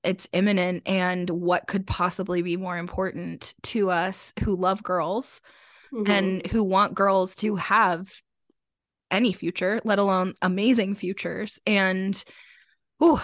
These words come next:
Speaker 1: I just feel inspired. Okay.
Speaker 2: Thank you. <laughs>
Speaker 1: So that was awesome. So one of the things that I think is another big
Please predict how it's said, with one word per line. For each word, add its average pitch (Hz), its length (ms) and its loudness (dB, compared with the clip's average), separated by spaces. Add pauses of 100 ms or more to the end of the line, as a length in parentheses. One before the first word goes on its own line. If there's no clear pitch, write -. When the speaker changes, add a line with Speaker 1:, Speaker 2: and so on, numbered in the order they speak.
Speaker 1:
I 247 100 4
just 240 160 0
feel 220 140 2
inspired. 165 500 -4 (100)
Okay. 247 260 0 (220)
Speaker 2:
Thank 381 240 2
you. 185 140 0 (200)
<laughs> 254 380 2
Speaker 1:
So 359 280 6
that 311 180 8
was 339 180 8
awesome. 240 500 4 (640)
So 302 460 4
one 269 300 2
of 427 200 -2
the 359 100 4
things 208 500 0
that 202 200 0
I 185 220 2
think 185 380 -4
is 190 140 0
another 180 600 0
big 180 360 -2